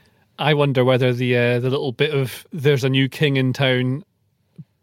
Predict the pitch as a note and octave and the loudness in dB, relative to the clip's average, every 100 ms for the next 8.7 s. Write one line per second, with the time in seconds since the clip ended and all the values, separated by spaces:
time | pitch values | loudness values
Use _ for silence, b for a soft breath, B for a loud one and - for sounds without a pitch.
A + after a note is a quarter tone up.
0 | - C#3+ C#3 - C#3 B2+ C3+ C3+ B2+ C#3+ | -6 0 0 -2 -4 -2 -2 -2 -2 -2
1 | C3 B2+ B2+ B B B B B B _ | 0 0 -2 B B B B B B _
2 | E3 D#3 G3+ F#3+ F3 - E3 G3+ G3+ F#3+ | -2 2 2 0 -2 -4 0 2 2 0
3 | F#3 - G#3+ G#3 G3 G3 F#3+ F3+ - F3 | -2 0 2 2 0 -2 -2 -4 0 0
4 | E3 - E3 D3+ A2 A#2+ D3 B2+ B2+ B2 | 0 -2 -2 -2 -2 -4 -4 -2 -2 -2
5 | - C#3+ C#3+ - - - b b b b | 0 0 0 -6 -12 -16 b b b b
6 | b b - C#3+ D3 - D3+ - C#3 D3 | b b -6 -4 -4 -2 -2 -2 0 4
7 | D3+ - C3+ - B2+ B2 B2 B2 B2 F#3 | 4 2 -2 0 2 2 2 2 0 2
8 | G3+ F#3+ F#3+ F#3 E3 - | 2 2 2 2 0 -4